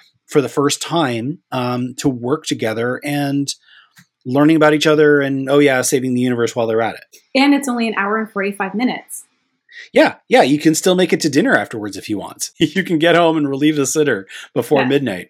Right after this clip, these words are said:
Speaker 1: You know, front and center of this movie, we have Brie, uh, Larson. Um, it's her second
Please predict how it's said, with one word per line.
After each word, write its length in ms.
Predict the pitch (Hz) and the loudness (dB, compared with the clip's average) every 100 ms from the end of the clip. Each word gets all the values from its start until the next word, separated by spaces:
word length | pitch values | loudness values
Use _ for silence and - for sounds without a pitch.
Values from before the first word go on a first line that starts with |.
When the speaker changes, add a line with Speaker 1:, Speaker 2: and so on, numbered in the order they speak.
| _ | _
Speaker 1:
You 140 | - 151 | -4 -2
know, 200 | 135 127 | -2 -6
front 200 | - 147 | -4 -4
and 60 | 143 | -2
center 180 | 143 139 | -2 -2
of 60 | |
this 160 | 131 131 | -2 -4
movie, 300 | 131 123 123 | -4 -2 -2
we 140 | 117 | -2
have 280 | 107 107 101 | -4 -6 -8
Brie, 500 | 113 123 135 147 151 139 | -6 -2 0 0 -2 -4
uh, 140 | 117 | -6
Larson. 560 | 110 120 147 175 175 185 - - - | -4 -4 -4 -2 -4 -6 -12 -18 -8
Um, 320 | 117 113 113 127 | -4 -4 -6 -8
it's 200 | 123 - | -8 -6
her 120 | 113 | -6
second 1000 | - - - - 131 - 135 131 127 | -6 -4 -4 -2 -4 -2 -4 -2 -4